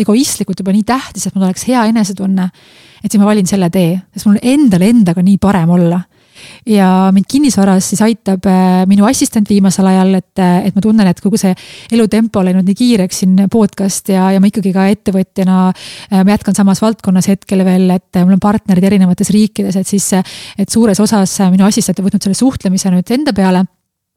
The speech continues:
Ja ma näen ka temast nagu seda, et kuidas ta nendega suhtleb ja, ja üürnikel on ka probleeme, mida väga tihti ju meie üürileandjatena isegi ei pea lahendama, aga kuna mul on väga palju üürnikke välismaalasi, keda ma hea meelega võtan just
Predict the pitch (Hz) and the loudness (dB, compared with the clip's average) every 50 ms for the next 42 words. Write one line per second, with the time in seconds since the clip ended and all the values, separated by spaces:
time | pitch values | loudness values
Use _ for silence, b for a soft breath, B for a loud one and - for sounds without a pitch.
0 | _ - - 240 208 208 202 220 226 226 208 190 185 - 208 214 196 180 - - | _ -8 -4 -2 0 2 2 2 2 2 0 0 0 0 2 2 2 0 0 -2
1 | 190 190 196 220 196 220 202 185 185 B B B B B B B B B B - | -2 -2 -2 0 0 0 0 0 -2 B B B B B B B B B B -4
2 | 196 185 - - - 233 233 233 208 202 - - 208 190 185 180 185 190 202 202 | -4 -4 -6 -6 -4 -2 0 0 0 -2 -2 -2 -2 -2 -2 0 -2 -2 -4 -2
3 | - 233 254 - - - - 196 175 190 185 185 180 185 B B B B B B | 0 0 0 0 -2 -4 -4 -2 0 0 0 0 0 -2 B B B B B B
4 | - 202 196 226 262 285 269 214 185 - - 196 190 196 190 196 196 190 190 185 | -2 0 2 2 2 2 2 2 0 0 -2 0 0 0 0 0 0 0 0 0
5 | 190 196 - - 202 185 220 233 254 262 240 208 180 185 180 185 208 233 247 214 | -2 -4 -4 -4 -4 -2 0 0 0 0 0 0 0 0 0 -2 -2 -2 -2 -2
6 | - 220 247 - - - - 202 190 185 185 180 190 - 180 233 208 226 233 214 | -2 -2 -2 -4 -6 -6 -4 -2 0 0 0 0 -2 -4 -4 -2 0 0 2 2
7 | 190 185 214 - _ _ - 220 226 247 233 202 185 208 226 214 196 - 202 185 | 0 0 -2 -6 _ _ -4 -2 0 0 0 0 0 0 0 0 -2 -2 -2 -2
8 | 185 180 214 - 220 - 196 190 190 - - 302 339 320 247 196 190 180 190 185 | -2 -2 -2 -2 -2 -2 -2 -2 -2 -2 0 0 0 2 2 2 2 2 0 0
9 | 185 190 185 185 190 B B B B B B - 190 190 180 240 262 262 214 190 | 0 0 0 0 -2 B B B B B B -6 -6 -4 -2 0 0 0 2 0
10 | 180 170 220 277 - 220 190 220 226 226 208 226 247 220 190 180 190 - - 190 | 0 0 0 -2 -2 -2 -2 0 0 2 2 2 2 2 2 0 0 0 0 0
11 | 233 269 262 208 - 185 175 180 180 185 190 - 185 190 190 - _ _ _ - | 0 2 0 0 2 2 2 2 2 0 0 0 -2 -2 -2 -4 _ _ _ -6
12 | 185 - 190 190 185 220 285 269 240 220 233 240 233 196 185 196 190 233 254 - | -2 0 0 2 2 2 2 2 2 2 2 2 0 0 0 0 0 0 0 -2
13 | 202 180 175 185 - | -2 0 0 0 0